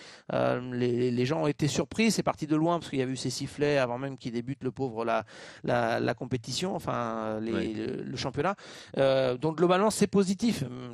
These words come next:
Speaker 1: De temps en temps, surtout quand t'es coach à l'O M, euh, c'est normal que, euh, qu'il y ait quelques remarques qui piquent un peu. Et je trouve qu'il mériterait peut-être à,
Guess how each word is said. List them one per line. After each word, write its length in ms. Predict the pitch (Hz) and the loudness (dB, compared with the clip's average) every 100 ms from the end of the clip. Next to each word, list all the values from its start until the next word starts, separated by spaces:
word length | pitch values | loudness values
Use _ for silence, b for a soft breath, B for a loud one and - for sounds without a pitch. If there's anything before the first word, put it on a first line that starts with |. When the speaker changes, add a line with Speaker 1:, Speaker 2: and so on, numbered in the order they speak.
| 117 | -4
Speaker 1:
De 100 | 135 | -2
temps 200 | 151 139 | 0 -2
en 80 | 143 | 2
temps, 320 | 196 208 185 | 2 2 0
surtout 260 | - 131 | -2 -6
quand 120 | - 135 | -4 -4
t'es 120 | 139 | -2
coach 220 | 147 - | -2 0
à 60 | 131 | 2
l'O 140 | 156 | 4
M, 200 | 190 147 | 4 2
euh, 180 | 123 117 | -2 -2
c'est 160 | 127 | -4
normal 280 | 127 139 160 | -4 -2 -4
que, 200 | - 135 110 B B B - | -4 -4 -6 B B B -6
euh, 420 | 110 113 113 110 | -2 0 -2 -4
qu'il 180 | 107 104 | -6 -10
y 100 | 104 | -8
ait 40 | 113 | -6
quelques 220 | 110 - | -6 -4
remarques 320 | 117 131 - | -2 -4 -6
qui 120 | 131 | -10
piquent 240 | - 143 139 | -8 -6 -4
un 80 | |
peu. 240 | 117 170 196 B B B B - | 0 2 2 B B B B -6
Et 280 | 117 131 | 0 0
je 80 | 127 | 0
trouve 180 | - 190 | -2 -2
qu'il 160 | - 165 | -2 0
mériterait 420 | 160 160 - 170 | 2 0 2 2
peut-être 360 | 165 175 180 | 2 0 2
à, 500 | 160 143 139 135 131 | 4 6 6 4 2